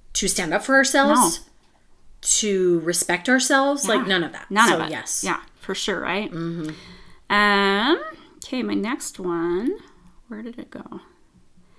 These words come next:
Speaker 2: "Thank you. Oh, dear Mormon Church, thank you for the story of Nephi, who was a perfect example of obedience, especially that time he murdered Laban, passed out in the street, because murder is okay if God says so."
Speaker 1: <laughs> We know that because we're, we're watching Under the Banner of Heaven.
Speaker 2: Right?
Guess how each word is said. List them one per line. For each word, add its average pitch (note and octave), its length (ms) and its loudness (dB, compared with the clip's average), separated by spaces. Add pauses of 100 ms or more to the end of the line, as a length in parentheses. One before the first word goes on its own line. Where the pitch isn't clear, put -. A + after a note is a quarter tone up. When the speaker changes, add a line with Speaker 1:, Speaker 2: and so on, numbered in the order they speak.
(140)
Speaker 2:
"Thank C5+ 320 0
you. C4 280 4 (180)
Oh, A#3+ 240 6
dear D#4+ 180 6
Mormon E4 240 10
Church, - 380 -2
thank C#4+ 220 2
you G#4 80 2
for C#4+ 100 -2
the A#3+ 80 0
story B3+ 320 0
of C4 100 -6
Nephi, F3+ 380 0
who B3 140 -2
was C4 160 0
a C#4+ 40 0
perfect C#4+ 400 -2
example F#3 460 -2
of G3 100 0
obedience, F#3 600 -4
especially - 400 0
that D#4 180 0
time A#3+ 240 4
he A#3+ 120 2
murdered A#3 280 -2
Laban, F3+ 380 -4
passed - 300 4
out B3+ 160 10
in B3 80 2
the A#3+ 80 4
street, - 360 -2 (360)
because A#3 320 -4
murder C#4 280 2
is G#3 200 2
okay F#3+ 280 -4
if - 120 -10
God - 200 -6
says - 200 -10
so." - 200 -12 (220)
Speaker 1:
<laughs> B3+ 80 4 (920)
We C4 160 6
know C4 280 10
that G3+ 260 6
because A3 340 4
we're, A3 180 0
we're G3+ 260 0
watching G#3 400 4
Under F#3+ 120 2
the F#3 60 2
Banner E3 280 0
of D#3 60 -6
Heaven. G3 200 0
Speaker 2:
Right? A#4 500 6